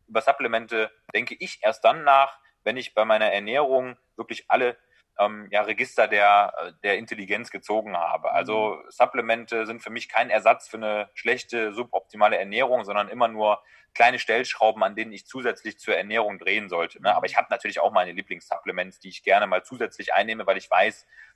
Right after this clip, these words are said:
Speaker 1: dass die mir persönlich helfen und dass die auch laut Wissenschaftslage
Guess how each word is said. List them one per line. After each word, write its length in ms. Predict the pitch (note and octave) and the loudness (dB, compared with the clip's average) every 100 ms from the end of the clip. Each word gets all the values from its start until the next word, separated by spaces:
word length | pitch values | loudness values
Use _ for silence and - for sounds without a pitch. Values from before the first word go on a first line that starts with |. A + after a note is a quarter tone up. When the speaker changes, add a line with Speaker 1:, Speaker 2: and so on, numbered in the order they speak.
| _ | _
Speaker 1:
dass 180 | F#2+ G2 | 0 0
die 320 | - G2 F#2 - | -6 -12 -12 -6
mir 140 | A2 | -6
persönlich 520 | - A2 G#2 B2+ B2+ A#2+ | -4 -4 -2 -4 -4 -2
helfen 340 | A2+ A#2 A2 | -2 -2 -10
und 120 | G2 | -8
dass 160 | G2+ - | -8 -6
die 100 | C2+ | -2
auch 100 | F#2+ | 0
laut 220 | G2+ - | 0 -2
Wissenschaftslage 1120 | G2+ - - F#2+ - - - F#2+ F#2 F#2+ F#2 | -8 -6 -2 -2 -4 -20 -2 2 4 2 -2